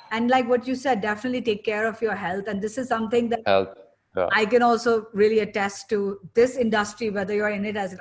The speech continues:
Speaker 1: artist, an artist manager. And I think anybody from, I think, our generation now has co-, sort of been like, "Okay, no drinking, no smoking, no this, no that," because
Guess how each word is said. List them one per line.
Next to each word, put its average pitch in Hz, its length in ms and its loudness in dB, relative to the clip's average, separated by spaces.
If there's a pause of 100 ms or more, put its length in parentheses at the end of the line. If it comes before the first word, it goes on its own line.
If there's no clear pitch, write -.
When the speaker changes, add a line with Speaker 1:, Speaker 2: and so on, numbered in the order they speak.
Speaker 1:
artist, 214 400 0
an 196 100 -6
artist 185 320 -4
manager. 196 400 -4
And 196 140 -2
I 208 60 -4
think 247 240 -2 (320)
anybody 269 440 0
from, 277 200 0
I 233 80 4
think, 262 220 -2
our 196 240 4
generation 208 800 0
now 185 540 0 (400)
has 233 200 0
co-, 240 200 4
sort 240 240 4
of 233 160 0
been 240 180 6
like, 233 140 4
"Okay, 220 420 0 (160)
no 214 120 2
drinking, 214 360 0
no 214 80 -6
smoking, 220 420 -2
no 220 100 -2
this, 214 280 2
no 220 140 -2
that," 208 340 2
because 233 360 4